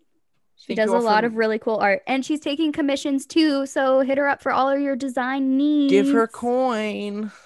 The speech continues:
Speaker 1: Support small business. Woohoo.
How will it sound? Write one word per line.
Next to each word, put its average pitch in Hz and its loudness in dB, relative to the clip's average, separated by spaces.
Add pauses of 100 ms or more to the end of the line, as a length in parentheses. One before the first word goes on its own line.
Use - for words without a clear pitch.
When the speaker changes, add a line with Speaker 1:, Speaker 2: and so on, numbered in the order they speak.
(320)
Speaker 1:
Support 269 -2
small 285 0
business. 262 -2 (1200)
Woohoo. 311 0